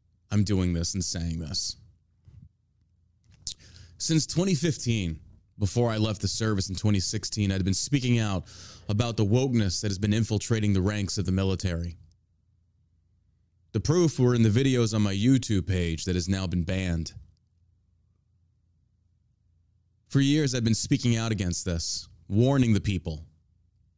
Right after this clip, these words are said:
Now, granted, the delivery of said message may have come across or waxed a little abrasive, very candid, rude,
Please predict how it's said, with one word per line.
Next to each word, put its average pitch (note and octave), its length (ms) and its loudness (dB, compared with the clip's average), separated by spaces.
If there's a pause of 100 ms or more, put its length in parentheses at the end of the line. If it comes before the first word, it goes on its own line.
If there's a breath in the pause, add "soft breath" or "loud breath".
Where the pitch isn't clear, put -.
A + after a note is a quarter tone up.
(1200)
Now, A#2+ 120 0
granted, B2+ 720 0
the A#2 140 2
delivery C#3 580 4
of G#2 140 0
said B2+ 500 -2
message G#2 720 0
may A#2+ 240 4
have A#2+ 120 0
come A#2+ 140 4
across G#2+ 640 -4 (380 loud breath)
or G#2 180 2
waxed G#2+ 640 -2 (140)
a A2 80 -2
little A2 560 2
abrasive, G#2+ 840 -2 (840)
very A#2+ 360 2
candid, G#2+ 580 2 (1700)
rude, B2 600 6